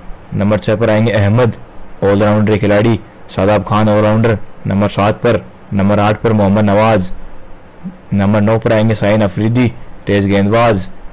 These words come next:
नसीम शाह तेज गेंदबाज, हरीश रऊफ तेज गेंदबाज। तीन तेज गेंदबाज और तीन स्पिनर्स के साथ उतरेगी पाकिस्तान की टीम। कुछ इस प्रकार रहेगी पहले मैच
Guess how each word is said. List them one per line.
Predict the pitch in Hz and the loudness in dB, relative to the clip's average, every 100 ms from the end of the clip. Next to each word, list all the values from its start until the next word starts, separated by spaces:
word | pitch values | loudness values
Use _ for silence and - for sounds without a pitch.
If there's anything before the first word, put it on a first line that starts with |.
| - | -4
नसीम | 98 92 110 | -4 0 0
शाह | 104 113 113 | 0 0 0
तेज | 104 101 | 2 2
गेंदबाज, | 101 101 113 117 101 | 2 2 2 2 0
हरीश | 104 101 110 110 | -2 0 0 0
रऊफ | 110 117 - | 2 0 0
तेज | 104 95 | -2 0
गेंदबाज। | 104 101 113 113 95 - - - - - - - - - | 0 2 2 2 0 -4 -16 -20 -20 -20 -20 -20 -16 -4
तीन | 117 123 | 0 0
तेज | 120 113 117 | 2 2 2
गेंदबाज | 107 113 110 117 123 113 | 2 2 2 2 2 2
और | 113 117 | 2 2
तीन | 117 117 117 | 2 0 0
स्पिनर्स | - 113 123 117 | 0 0 2 0
के | |
साथ | 107 117 | 0 2
उतरेगी | 113 117 117 117 | 2 2 2 2
पाकिस्तान | 104 104 113 123 120 | 0 0 -2 0 2
की | 113 | 2
टीम। | 104 127 117 - - - - - - | 2 2 2 -2 -14 -20 -20 -20 -8
कुछ | - 113 117 | -2 0 0
इस | 107 | -2
प्रकार | 104 107 117 | -2 0 2
रहेगी | 104 110 113 | 2 2 0
पहले | 110 104 117 | 2 2 4
मैच | 104 110 113 107 | 4 2 2 -2